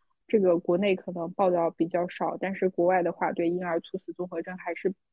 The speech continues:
研究比较多的，具体的死因还好像不太清楚。然后我其实一直很担心宝宝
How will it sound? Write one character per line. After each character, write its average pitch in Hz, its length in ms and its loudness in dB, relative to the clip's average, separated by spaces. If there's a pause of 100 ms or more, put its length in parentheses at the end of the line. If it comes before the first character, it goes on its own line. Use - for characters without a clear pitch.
(120)
研 175 200 2
究 208 80 6
比 196 140 2
较 175 140 2
多 185 220 6
的， - 180 0 (320)
具 277 160 6
体 - 100 0
的 180 140 6
死 165 260 -4
因 190 240 -4
还 190 220 -6
好 160 140 -4
像 185 200 -6
不 175 80 -2
太 185 160 0
清 214 180 -4
楚。 - 160 -4 (200)
然 190 120 -4
后 214 140 4
我 196 160 8
其 - 220 -4
实 185 120 -2
一 196 140 0
直 185 180 0
很 170 280 -4
担 175 180 -2
心 175 400 -8
宝 165 100 0
宝 160 300 -2